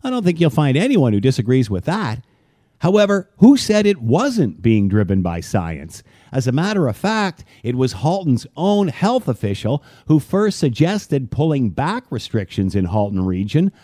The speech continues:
not the provincial government. However, the implication was it was Premier Doug Ford who was backing the decision to close Halton businesses based on something other than science.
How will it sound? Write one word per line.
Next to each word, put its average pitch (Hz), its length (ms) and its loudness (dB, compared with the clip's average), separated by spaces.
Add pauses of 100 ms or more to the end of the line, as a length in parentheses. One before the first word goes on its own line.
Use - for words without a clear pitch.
(140)
not 190 440 -2
the 190 80 -4
provincial 151 420 0
government. 165 600 -4 (420)
However, 139 400 0
the 104 180 -2
implication 135 680 -4
was 170 460 -4
it 120 80 -4
was 117 140 -4
Premier 190 440 -2
Doug 160 380 -4
Ford 220 420 -2
who 127 100 2
was 110 140 0
backing 104 420 -4
the 110 80 -4
decision 107 500 -2
to 160 120 0
close 139 460 2
Halton 127 380 -2
businesses 160 680 0 (380)
based 180 260 0
on 135 200 -2
something 190 760 -4
other 95 260 -2
than 143 180 -4
science. 226 800 -8